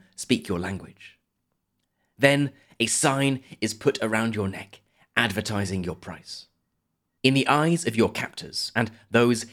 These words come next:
examining you at the market, you are a mere object for sale.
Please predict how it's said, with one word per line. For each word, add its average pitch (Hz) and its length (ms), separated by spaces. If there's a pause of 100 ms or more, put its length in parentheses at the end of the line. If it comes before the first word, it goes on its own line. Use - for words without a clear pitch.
(120)
examining 113 640
you 82 240
at - 160
the 90 40
market, 90 520 (240)
you - 180
are 143 260
a 120 120
mere 123 400 (100)
object - 480
for 87 120
sale. 87 420